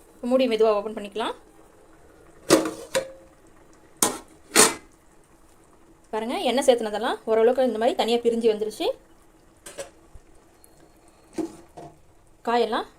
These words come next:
வெந்திருக்குது. அவ்வளோதாங்க,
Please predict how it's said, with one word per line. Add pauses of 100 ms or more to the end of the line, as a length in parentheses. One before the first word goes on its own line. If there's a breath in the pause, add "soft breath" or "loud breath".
(280)
வெந்திருக்குது. (1400)
அவ்வளோதாங்க,